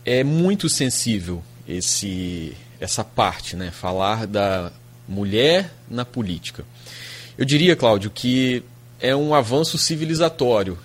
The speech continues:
que precisamos. É, e eu não tô falando só de Campos, que tem zero vereadora na atual legislatura, né? Eu não tô falando só do estado do Rio, tô falando do Brasil e eu tô falando também do mundo.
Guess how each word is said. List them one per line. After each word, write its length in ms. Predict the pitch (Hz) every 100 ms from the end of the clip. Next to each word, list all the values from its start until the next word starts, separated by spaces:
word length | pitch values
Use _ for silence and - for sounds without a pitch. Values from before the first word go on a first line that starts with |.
| -
que 100 | -
precisamos. 880 | 110 - 117 113 101 90 - - - - - -
É, 260 | 92 92 90
e 80 |
eu 80 | 117
não 80 | 143
tô 80 | 147
falando 300 | 156 143 127
só 160 | - 120
de 120 | -
Campos, 460 | 123 147 - - - - - -
que 80 |
tem 500 | - 127 117 110 92 85
zero 520 | 95 123 127 123 92 90 - -
vereadora 760 | - 101 107 95 107 123 147 151 - - - -
na 180 | 92 92
atual 560 | 90 98 98 92 90 87 - - - -
legislatura, 800 | 95 90 95 92 - 113 147
né? 160 | 120 127 - - - - -
Eu 80 | 107
não 80 |
tô 80 | 104
falando 220 | 107 110
só 100 | 104
do 60 | 104
estado 320 | - 104 101
do 100 | 95
Rio, 540 | 87 101 123 143 135 131 - - - -
tô 80 | 113
falando 200 | 117 117
do 60 | 104
Brasil 600 | 104 101 98 135 185 -
e 40 |
eu 80 | 214
tô 80 | 214
falando 220 | 196 196
também 180 | 190 202
do 80 | 226
mundo. 500 | 185 156 139 90